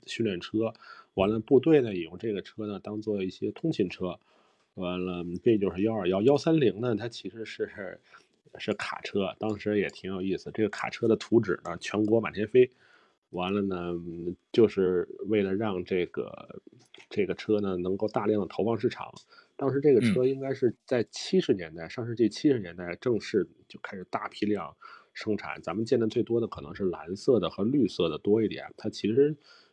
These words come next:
Speaker 1: 呃，是北汽，呃，呃，北京的，呃，叫什么？呃，第二汽车厂吧，我记得是。完了之后
Speaker 2: 当时还应该叫做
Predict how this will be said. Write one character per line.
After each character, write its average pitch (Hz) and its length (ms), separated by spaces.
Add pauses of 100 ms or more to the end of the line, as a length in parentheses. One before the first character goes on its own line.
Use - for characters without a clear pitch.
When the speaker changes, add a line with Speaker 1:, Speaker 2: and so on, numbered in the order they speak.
Speaker 1:
呃， 87 400
是 110 360
北 82 200
汽， - 420
呃， 95 160
呃， 87 280 (120)
北 78 140
京 127 260
的， 107 200
呃， 90 120
叫 92 140
什 82 100
么？ 92 160 (420)
呃， 101 220
第 156 220
二 170 280
汽 - 200
车 95 100
厂 - 240
吧， - 140
我 - 80
记 87 120
得 82 80
是。 - 120 (220)
完 85 120
了 151 80
之 143 140
后 135 60
Speaker 2:
当 - 0
时 - 0
还 123 180
应 151 160
该 165 140
叫 147 200
做 117 320